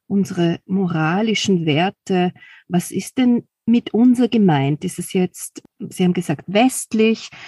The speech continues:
aber auch hier könnte man doch noch einmal sagen, ja, aber die Gesellschaft heute ist nicht die eine, sondern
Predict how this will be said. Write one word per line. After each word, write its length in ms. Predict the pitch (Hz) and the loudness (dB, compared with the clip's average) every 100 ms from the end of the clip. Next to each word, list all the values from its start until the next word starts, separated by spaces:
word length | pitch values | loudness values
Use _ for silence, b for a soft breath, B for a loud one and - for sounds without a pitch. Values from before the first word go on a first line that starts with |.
| B | B
aber 260 | - 196 208 | -2 0 0
auch 200 | 208 202 | -2 -4
hier 480 | - 233 254 277 262 | -4 2 4 4 0
könnte 320 | - 240 233 | 0 -2 0
man 200 | 226 233 | 0 0
doch 160 | 226 - | -2 -2
noch 160 | 220 - | -4 -2
einmal 380 | 180 208 226 | -2 0 0
sagen, 600 | 220 - 180 196 220 226 - | 0 0 0 2 2 0 -2
ja, 380 | 254 196 185 226 | -4 -2 0 -2
aber 260 | - 202 196 _ - | -2 -2 -4 _ -10
die 140 | 202 | -8
Gesellschaft 840 | 208 - - 208 - 214 - - | -8 -8 -8 -6 -8 -8 -10 -8
heute 580 | 190 185 - - 214 208 - | -4 -4 -4 -6 -4 -4 -6
ist 220 | 202 233 | -4 -2
nicht 300 | 226 - - - | -2 -4 -14 -4
die 380 | 220 240 262 - | 0 4 2 0
eine, 440 | 190 180 226 240 | -2 0 0 -2
sondern 400 | 220 214 214 220 | -2 -2 -2 -4